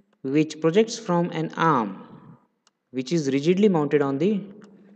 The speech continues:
driven shaft. The internal wheel B is fixed and module of all the gears is same. The driving, driven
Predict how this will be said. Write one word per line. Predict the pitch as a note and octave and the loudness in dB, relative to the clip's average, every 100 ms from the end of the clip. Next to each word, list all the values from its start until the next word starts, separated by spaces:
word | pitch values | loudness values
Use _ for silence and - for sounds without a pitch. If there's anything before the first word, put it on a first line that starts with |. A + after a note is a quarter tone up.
| _ _ B2+ | _ _ -6
driven | C3 D3 D3+ | -2 0 0
shaft. | D3+ D3 F#2 - - - _ _ _ _ _ _ _ _ _ _ _ _ _ _ _ _ _ | 0 -2 -2 -8 -20 -20 _ _ _ _ _ _ _ _ _ _ _ _ _ _ _ _ _
The | C#3 | -2
internal | - D#3+ F#3+ G#3+ G#3+ | 0 4 6 6 6
wheel | F#3 G3 F3+ | 6 4 4
B | F3+ F3+ | 2 2
is | F3+ | 2
fixed | - G#3 G#3 - - - _ _ _ _ _ _ _ _ _ - | 2 0 0 -8 -14 -18 _ _ _ _ _ _ _ _ _ -4
and | C3 C3+ C#3 | -2 0 2
module | E3 G3+ G#3+ | 4 6 6
of | G#3 | 4
all | G3 F3+ | 2 2
the | F3+ | 2
gears | D3+ D#3+ D#3+ D#3+ D#3+ | 0 4 4 2 -2
is | D#3 D#3 - | -6 -6 -6
same. | - D#3+ A2 - - - - - _ _ _ _ _ _ _ _ _ - | 4 4 4 0 -14 -20 -20 -20 _ _ _ _ _ _ _ _ _ -8
The | A2+ | -4
driving, | B2+ D#3 F3 G3+ G#3 G#3 F#3+ - - - A2+ | 2 4 4 4 4 0 -4 -12 -16 -14 -4
driven | C#3+ F#3+ F3 D3 D3 D#3+ | 2 4 4 4 0 -6